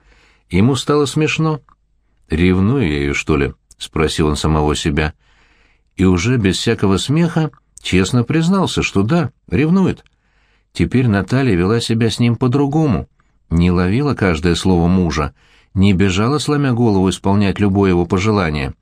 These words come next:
не затихала робко, если он сердился. Погруженная в себя, она стала холодновата с Колькой, и это тоже было странным и притягательным. Ему нравились такие женщины —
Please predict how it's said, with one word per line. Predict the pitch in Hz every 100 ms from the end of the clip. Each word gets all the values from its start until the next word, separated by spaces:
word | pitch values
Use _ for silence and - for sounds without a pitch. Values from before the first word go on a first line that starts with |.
| _ _ _ _ -
не | 82 90 82
затихала | 87 - 87 98 131 160
робко, | 160 117 - 82 - _ _ _
если | - 90 -
он | 92 82
сердился. | 110 98 87 76 - 69 - _ _ _ _ _ -
Погруженная | 76 76 85 85 110 104 80
в |
себя, | - 82 85 117 - _ _ -
она | 95 170 170
стала | 160 160 156
холодновата | - 139 143 147 135 90 82
с | 80
Колькой, | 90 87 82 82 - _ _ _ _ -
и |
это | 76 - -
тоже | - 156 131
было | 78 85 78
странным | - 92 101 104 113 117
и |
притягательным. | 123 127 151 165 151 82 78 76 - _ _ _ _ _
Ему | 76 82
нравились | 90 107 120 101 82
такие | 87 82 92
женщины — | 87 98 82 - 73 67